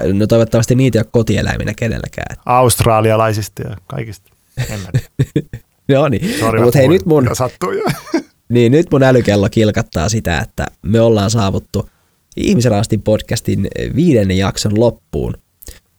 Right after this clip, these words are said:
Speaker 1: Ö, tän piti olla <laughs> syvien vesien jakso, mutta tää on ollut hyvin
Speaker 2: <laughs>
Speaker 1: erikoinen jakso. Tää on ollut ehkä erikoisin jakso tähän mennessä, mitä me ollaan tehty.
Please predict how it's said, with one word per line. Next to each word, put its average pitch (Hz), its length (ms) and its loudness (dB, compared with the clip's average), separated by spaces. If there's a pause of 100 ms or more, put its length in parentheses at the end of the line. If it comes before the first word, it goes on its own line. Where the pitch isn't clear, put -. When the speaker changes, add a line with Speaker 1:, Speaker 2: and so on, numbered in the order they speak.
(100)
Speaker 1:
Ö, 208 220 0
tän 170 220 2
piti 220 280 0
olla 170 280 2 (320)
<laughs> - 180 0
syvien 143 720 4
vesien 117 400 2
jakso, 139 340 2
mutta 113 320 0 (360)
tää 180 160 6
on 165 100 4
ollut 131 280 4 (420)
hyvin 160 360 4
Speaker 2:
<laughs> 117 40 4
Speaker 1:
erikoinen 117 540 4
jakso. 113 360 0 (240)
Tää 143 100 2
on 143 80 6
ollut 143 140 4
ehkä 143 180 2
erikoisin 120 440 2
jakso 110 200 -2
tähän 139 300 2
mennessä, 90 280 -2
mitä 98 160 0
me 95 80 2
ollaan 87 240 -2
tehty. - 360 -2